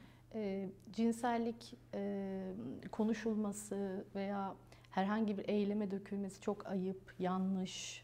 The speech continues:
e, yasak, hatta dini sebeplerle günah kabul edilen toplumlarda,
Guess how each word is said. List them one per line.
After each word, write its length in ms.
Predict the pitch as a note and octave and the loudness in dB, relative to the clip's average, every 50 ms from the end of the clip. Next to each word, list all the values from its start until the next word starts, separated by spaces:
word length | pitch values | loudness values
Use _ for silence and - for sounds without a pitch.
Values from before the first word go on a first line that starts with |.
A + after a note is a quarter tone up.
| - | -6
e, 80 | - E3 | -4 -2
yasak, 920 | E3+ E3+ E3 E3 E3 F3+ G3+ G3+ - - A3 G3+ G3 - - - - - - - | 0 0 0 0 2 4 4 2 2 0 -2 -2 -2 -4 -8 -12 -12 -18 -14 -4
hatta 540 | - G3 F#3+ G3 - - G3 F#3+ G3+ G#3 - G3 F3+ - | -2 -2 -2 -2 0 0 2 2 2 2 0 -4 -6 0
dini 380 | F#3+ F#3+ F#3+ G3 G3 G#3 G3+ G3 | 2 2 4 4 4 4 2 2
sebeplerle 480 | G3+ - F#3+ F#3+ F#3 - G3+ G3+ G3+ | 2 0 0 0 2 0 0 2 2
günah 360 | F#3 E3+ E3 E3+ F3+ G#3 A3 G#3 - - | 0 0 0 0 2 0 0 -2 -4 -6
kabul 260 | - - F3+ F3+ F3 | -2 -2 0 0 0
edilen 340 | F3+ E3 E3 E3 E3 D#3+ E3 E3+ - - | 0 0 0 0 0 -2 -2 -4 -8 -6
toplumlarda, 840 | - - E3 E3 - E3+ D#3+ D#3 D#3 D#3 D3 D3 D3 - B3+ C#4+ D#4+ | 0 0 0 0 0 -4 -4 -4 -4 -4 -6 -6 -4 -2 -2 -2 -2